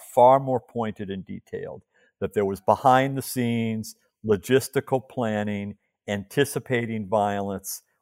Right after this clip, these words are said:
or using code for, and for, um, conspiring to engage in violence and, and, and, uh, or, or provoke it. And so that, I think, is the, is the, is the distinction.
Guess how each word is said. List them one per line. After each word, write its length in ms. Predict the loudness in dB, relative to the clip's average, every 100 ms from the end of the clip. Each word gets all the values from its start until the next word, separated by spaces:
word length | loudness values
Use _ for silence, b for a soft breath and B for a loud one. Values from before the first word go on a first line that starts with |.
| -4
or 140 | -2
using 480 | 0 -2 -2 -4 -8 -2
code 640 | 6 8 8 4 0 -6 -14 _
for, 600 | -8 0 2 4 4 0 -6 _ _ _ _ _ _ _ _ _ _
and 200 | -6 -6 -8 _
for, 500 | -2 2 2 0 0
um, 300 | -2 -4 -8 -18 -18
conspiring 580 | -14 -12 0 2 2 -2
to 160 | -6 -10
engage 400 | -8 -6 -8 -10
in 100 | -6
violence 600 | -4 -4 -8 -12 -14 -14 -8
and, 300 | -6 -6 -8
and, 300 | -10 -10 -10 -18 _ _ -14
and, 360 | -10 -10 -10 -12
uh, 280 | -12 -10 -14 -14 -14 -12 -4
or, 200 | -4 0
or 160 | -2
provoke 580 | 0 0 4 4 4 2
it. 140 | -8 -8 _ _ _ _ -6
And 220 | -4 -4
so 300 | 2 6 6
that, 340 | 6 8 10 8
I 80 |
think, 280 | 6 2 -4
is 140 | -6 -6
the, 180 | -8
is 200 | -6 -8
the, 180 | -6 -8
is 220 | -8 -10
the 100 | -8
distinction. 600 | -10 -10 -10 -10 -10 -16